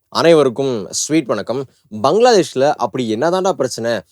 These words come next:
ஏன்னா, சோஷியல் மீடியாஸ்லேருந்து, நியூஸ் சேனல்ஸ்லேருந்து எல்லாருமே வந்து ஃபுல்லா இந்த பங்களாதேஷை பத்தி தான் வந்து பேசிட்டு இருக்காங்க. நாடு ஃபுல்லா அவ்வளோ போராட்டங்கள், அவ்வளோ கலவரம், அவ்வளோ பேர் வந்து அடிக்கிறாங்க, அவ்வளோ பேர் வந்து ஓடுறாங்க, அவ்வளோ,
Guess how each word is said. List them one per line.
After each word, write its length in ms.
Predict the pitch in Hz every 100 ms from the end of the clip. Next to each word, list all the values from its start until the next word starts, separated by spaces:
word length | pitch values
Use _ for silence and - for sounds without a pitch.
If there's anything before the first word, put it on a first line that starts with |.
| _ _
ஏன்னா, 440 | 95 131 139 131 131
சோஷியல் 520 | - 147 180 - 160
மீடியாஸ்லேருந்து, 720 | 143 127 - 110 113 113 123
நியூஸ் 420 | 104 151 165 -
சேனல்ஸ்லேருந்து 680 | 127 113 - 110 117 117 117
எல்லாருமே 460 | 104 135 151 147 151
வந்து 480 | 110 104 135 110 - _ -
ஃபுல்லா 460 | 143 156 151 151
இந்த 420 | 98 123 135 143 131 92
பங்களாதேஷை 480 | 113 139 151 143 117
பத்தி 160 | 107
தான் 180 | 123 123
வந்து 160 | 107 123
பேசிட்டு 260 | 117 95
இருக்காங்க. 440 | 98 98 90 110 113 _ _ -
நாடு 400 | 95 113 156 156
ஃபுல்லா 300 | - 123 127
அவ்வளோ 380 | 73 101 113 151
போராட்டங்கள், 760 | 120 117 127 127 117 113 110 113
அவ்வளோ 380 | 98 98 143 143
கலவரம், 580 | 107 120 139 113 107 110 _ -
அவ்வளோ 280 | 104 135 139
பேர் 200 | 143 135
வந்து 380 | 120 110 127
அடிக்கிறாங்க, 500 | 120 113 101 120 117
அவ்வளோ 260 | 117 101 120
பேர் 180 | 110 127
வந்து 280 | 120 123 117
ஓடுறாங்க, 460 | 117 117 120 113
அவ்வளோ, 580 | 117 95 120 131 123